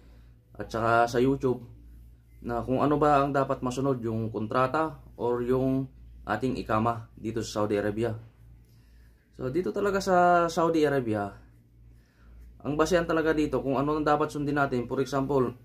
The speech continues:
ah, mag-, gusto natin magbakasyon or mag-exit na. Ang susundin talaga natin yung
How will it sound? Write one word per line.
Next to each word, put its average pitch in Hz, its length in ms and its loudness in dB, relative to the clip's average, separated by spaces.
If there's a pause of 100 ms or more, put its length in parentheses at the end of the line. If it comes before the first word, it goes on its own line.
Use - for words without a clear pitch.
(640)
ah, 107 560 2
mag-, 110 240 -6
gusto 117 240 -8
natin 131 240 2
magbakasyon 135 580 0 (840)
or 117 80 0
mag-exit 123 480 -2
na. 135 320 -2 (1040)
Ang 151 160 -4
susundin 180 480 2
talaga 175 240 2
natin 151 320 2
yung 180 320 2